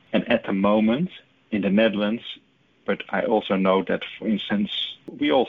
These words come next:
start with levodopa, and then at a low dose and slowly titrating, and then we combine it after a few years with, with a dopamine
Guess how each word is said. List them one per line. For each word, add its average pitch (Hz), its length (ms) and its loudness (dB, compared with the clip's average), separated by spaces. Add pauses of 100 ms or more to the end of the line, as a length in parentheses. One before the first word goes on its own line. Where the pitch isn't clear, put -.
start 98 300 0
with 98 120 -10
levodopa, - 640 -6
and 101 80 -2
then 101 180 2
at 107 140 -6
a 98 80 -6
low 110 340 4
dose 104 540 -4 (260)
and 98 260 -2 (240)
slowly 104 680 2 (320)
titrating, 107 760 -4
and 110 100 -4
then 117 120 2
we 120 100 2
combine 113 560 0
it 92 160 -6 (160)
after 95 360 -4
a 92 60 -6
few 98 220 -4
years 92 320 -2 (120)
with, - 200 -8
with - 160 -6
a 104 40 -2
dopamine 92 520 -2